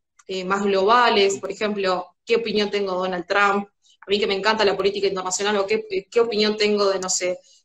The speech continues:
de Boris en este momento, y, pero si nosotros nos vamos a las cuestiones locales, que es el control del individuo sobre lo que nos afecta realmente, que es la luz, el agua, la basura, cuánto gastamos en eso, ¿es realmente eficiente el servicio? Sí, no, no sé.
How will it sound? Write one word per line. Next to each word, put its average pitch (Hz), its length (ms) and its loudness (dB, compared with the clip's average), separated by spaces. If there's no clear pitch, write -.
de 185 220 0
Boris 214 720 2
en - 60 -20
este 208 140 -6
momento, 240 720 2
y, 202 460 -2
pero 302 340 4
si 254 160 0
nosotros 302 320 2
nos 262 100 4
vamos 269 180 4
a 233 40 2
las 226 80 2
cuestiones 254 340 0
locales, 254 460 2
que 226 100 -4
es 226 100 0
el 220 160 -2
control 196 800 2
del 185 140 0
individuo 196 500 0
sobre 190 420 0
lo 185 120 -2
que 196 80 -10
nos 190 140 -6
afecta 226 400 -2
realmente, 214 800 0
que 180 180 -4
es - 420 -10
la 190 100 0
luz, 202 600 4
el 196 160 2
agua, 190 480 4
la 196 160 2
basura, 202 600 2
cuánto 240 280 4
gastamos 202 460 0
en 208 80 0
eso, 233 360 2
¿es 233 220 0
realmente 233 560 2
eficiente 214 420 -4
el 202 60 -2
servicio? 233 720 -2
Sí, 233 380 -4
no, 214 220 -2
no 196 120 -4
sé. 180 280 0